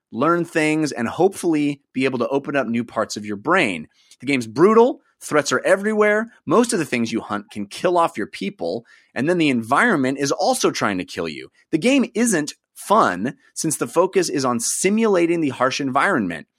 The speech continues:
Sometimes I love that. I love the challenge of being able to explore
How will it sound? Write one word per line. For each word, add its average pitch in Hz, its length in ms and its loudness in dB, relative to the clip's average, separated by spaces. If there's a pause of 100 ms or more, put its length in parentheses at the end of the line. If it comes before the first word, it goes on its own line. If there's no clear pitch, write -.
(280)
Sometimes 233 440 0
I 165 140 2
love 269 300 4
that. 78 240 -2 (200)
I 123 100 2
love 220 220 2
the 262 60 -2
challenge 104 440 0
of 98 100 -6
being 101 220 -2
able 98 200 -6
to 98 100 -6
explore 143 680 0